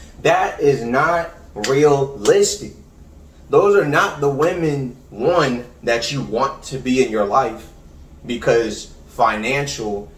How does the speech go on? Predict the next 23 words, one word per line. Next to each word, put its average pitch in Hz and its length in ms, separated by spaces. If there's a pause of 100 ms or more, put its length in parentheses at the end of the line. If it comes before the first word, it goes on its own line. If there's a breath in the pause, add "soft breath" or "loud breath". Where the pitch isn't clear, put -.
is 110 560
the 110 120
number 117 300
one 117 260
thing 123 220
in 107 100
their 101 160
life, 98 340
not 107 240
who 123 120
you 110 220
are 101 120
as - 80
a - 60
person. 113 420 (280 loud breath)
Two, 208 720 (880)
you 156 140
know 220 80
how 220 160
much 151 200
money 151 360
that 175 220
is? 185 280